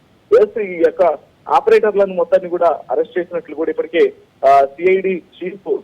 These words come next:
చారు సిన్హా ప్రకటించడం జరిగింది. ఇక కేసు దర్యాప్తు అనేది మరింత ముందుకు వెళ్తున్నట్లు కూడా ఇటు సీఐడీ అధికారులు తెలియజేస్తూ ఉన్నారు.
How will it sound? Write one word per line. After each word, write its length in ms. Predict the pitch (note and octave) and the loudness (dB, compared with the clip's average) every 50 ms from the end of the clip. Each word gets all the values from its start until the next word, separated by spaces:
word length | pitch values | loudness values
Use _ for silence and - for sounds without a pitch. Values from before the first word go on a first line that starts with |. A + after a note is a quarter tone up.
| - D3 | 0 0
చారు 200 | C3+ - E3+ F3 | 0 2 0 -4
సిన్హా 320 | E3+ - E3+ E3 E3 D#3+ | -6 -8 -14 -12 -10 -8
ప్రకటించడం 640 | C#3+ - C#3+ C#3+ D3 D3 D#3+ D3 D3 - D3+ C#3+ C#3+ | -4 -2 -2 -2 -2 -4 -8 -10 -10 -8 -8 -4 -2
జరిగింది. 380 | C#3+ C#3 C#3+ C#3 C#3+ D3 F3 | -2 -2 -2 -4 -6 -6 -6
ఇక 440 | G3+ G#3+ - _ _ _ _ - E3 | -6 -6 -10 _ _ _ _ -4 -4
కేసు 340 | D#3 - - F3 G3 G3 G3+ | -2 -2 0 0 0 0 0
దర్యాప్తు 400 | F#3 F#3+ F#3 F#3 F#3+ F#3 F#3 F3+ | 2 2 4 4 2 2 2 0
అనేది 300 | E3 E3+ E3 E3 G#3 A#3+ | 0 2 0 0 -2 -2
మరింత 360 | G#3 E3 D3 E3 F3+ F#3 G3 | 0 0 0 0 0 -2 -2
ముందుకు 340 | F#3+ E3+ D#3+ D#3+ E3 - E3 | -4 -2 -4 -8 -6 -4 -6
వెళ్తున్నట్లు 460 | E3 D#3 - D#3+ D#3 D3 D3 D3 C#3+ | -6 -4 -4 -6 -8 -6 -6 -8 -6
కూడా 260 | C#3+ E3 E3+ F3 D#3+ C#3+ | -4 0 2 2 2 2
ఇటు 440 | - - _ _ _ _ - D3+ C#3 | 0 -4 _ _ _ _ -10 -10 -8
సీఐడీ 340 | - D#3 E3 F3 E3+ F3 | -6 -4 -2 0 2 2
అధికారులు 440 | E3 D#3 D3+ D3+ - D3+ C#3+ D3 C#3 | 2 2 0 0 0 0 0 0 0
తెలియజేస్తూ 580 | C3+ C#3+ C3+ C3+ C3 B2+ A#2 - A#2+ - - A#2 | 2 2 4 4 4 2 -2 -6 -6 -10 -8 -8
ఉన్నారు. 300 | A#2 A#2 A2 G2 - | -6 -6 -6 -8 -10